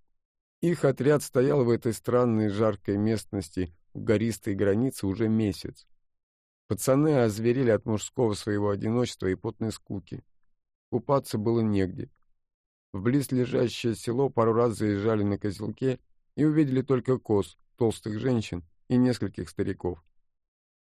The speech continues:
Зато сельмак и аптека выглядели почти как в дальней, тихой, укромной России.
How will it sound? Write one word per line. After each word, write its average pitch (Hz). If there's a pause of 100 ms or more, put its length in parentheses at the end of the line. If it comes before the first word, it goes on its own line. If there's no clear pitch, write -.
(160)
Зато 131
сельмак 135
и -
аптека 131
выглядели 151
почти 123
как 117
в 107
дальней, 135
тихой, 131
укромной 113
России. 104